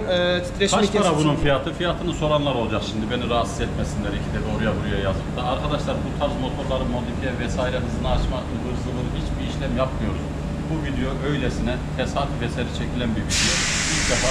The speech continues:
Speaker 2: tesadüf bir video denk geldi. Niye denk geldi? Arkadaşın arkadaşı bir mahsus bilemiyoruz. Sibo Bayar için geldi. Arkadaşım bir internetten seyretmiş. Ondan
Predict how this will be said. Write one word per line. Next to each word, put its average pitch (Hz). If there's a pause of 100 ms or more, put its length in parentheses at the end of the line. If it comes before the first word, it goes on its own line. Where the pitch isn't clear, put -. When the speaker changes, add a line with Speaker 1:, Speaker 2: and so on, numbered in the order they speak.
(140)
Speaker 2:
tesadüf 123
bir 113
video 117
denk 104
geldi. 95 (140)
Niye -
denk 104
geldi? 110 (500)
Arkadaşın 127 (100)
arkadaşı 123 (100)
bir 226 (120)
mahsus - (120)
bilemiyoruz. 101 (1080)
Sibo 151 (100)
Bayar 135
için 123
geldi. 104
Arkadaşım 110
bir 113
internetten 113
seyretmiş. 147 (1200)
Ondan 147